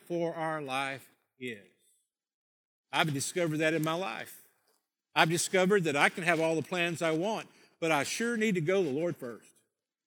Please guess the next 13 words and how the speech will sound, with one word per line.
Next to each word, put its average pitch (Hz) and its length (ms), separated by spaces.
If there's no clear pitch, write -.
because 156 340
he 226 220
has 208 180
a 202 80
plan 196 720
that 151 120
is 127 200
much 180 420
better 190 240
than 151 140
my 151 180
plan. 110 480
It's 135 240